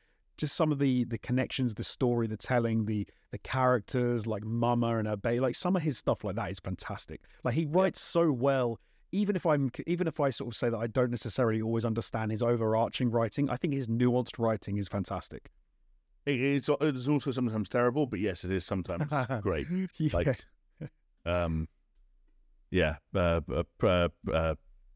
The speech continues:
Speaker 2: Mario and Princess Beach, uh, comes to mind for anyone that got towards the, the final stages of Death Stranding.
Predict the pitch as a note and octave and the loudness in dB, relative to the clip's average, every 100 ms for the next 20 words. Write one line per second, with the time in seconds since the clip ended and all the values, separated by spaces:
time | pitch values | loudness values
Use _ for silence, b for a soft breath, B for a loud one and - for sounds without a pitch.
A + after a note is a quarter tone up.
0 | - - - - G2+ G2+ G2 F#2+ F#2 F2+ | -20 -20 -12 -2 2 4 4 4 2 0
1 | F2 - G#2 F#2+ F2 G2 F#2+ F2 - - | -2 0 0 0 -6 -2 -2 -2 -6 -16
2 | - - D#2 D#2 - F#2+ E2 - F2 D#2 | -16 -6 -4 -2 -4 -2 -2 -2 -2 0
3 | D2 C#2 - F2+ F2 D#2+ D#2+ D#2+ F2 - | 0 -2 -2 0 2 0 0 0 -4 -4
4 | E2 D#2+ - F2+ E2 D2+ _ _ _ _ | -2 -2 -2 -2 -2 -4 _ _ _ _
5 | - E2+ - F2 E2 D2 C#2 - E2 D2+ | -14 -12 -4 -2 -2 -4 -6 -4 -4 -4
6 | D#2 D2+ - D#2 - D2 D2 C2+ | -6 -6 -4 -6 -4 -6 -4 -6